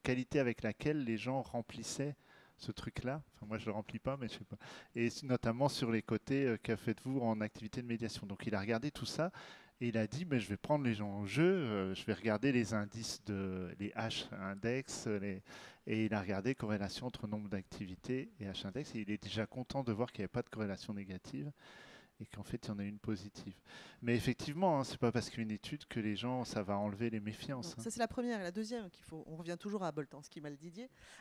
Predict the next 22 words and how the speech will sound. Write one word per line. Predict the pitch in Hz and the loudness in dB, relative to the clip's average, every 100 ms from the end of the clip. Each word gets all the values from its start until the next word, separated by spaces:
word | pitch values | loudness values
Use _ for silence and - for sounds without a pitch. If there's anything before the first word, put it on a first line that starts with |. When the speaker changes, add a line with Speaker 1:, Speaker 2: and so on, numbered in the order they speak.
| - | 2
Speaker 2:
euh, | 202 185 - | 4 4 0
qui | - | -12
dit | 190 254 311 | -6 -2 0
en | - | 0
effet | 185 - | 0 0
que | 226 185 - - 175 | 4 4 2 -4 -4
ce | - | 2
qui | 277 | 4
empêche | 254 214 240 220 | 6 8 6 6
le | 180 | 2
jeune | 185 | 2
chercheur | 185 185 196 | -2 -2 0
d'en | 160 | -2
faire, | - 262 285 | 2 4 4
c'est | 220 - | 2 -2
qu'on | - 196 | 0 6
va | 196 | 6
l'accuser | 196 214 214 | 6 4 2
de | 220 | 6
vouloir | 202 208 | 6 8
court-circuiter | - 233 226 - 208 233 247 277 _ - | 4 2 0 0 0 2 0 -2 _ 2
le, | 196 196 | 6 6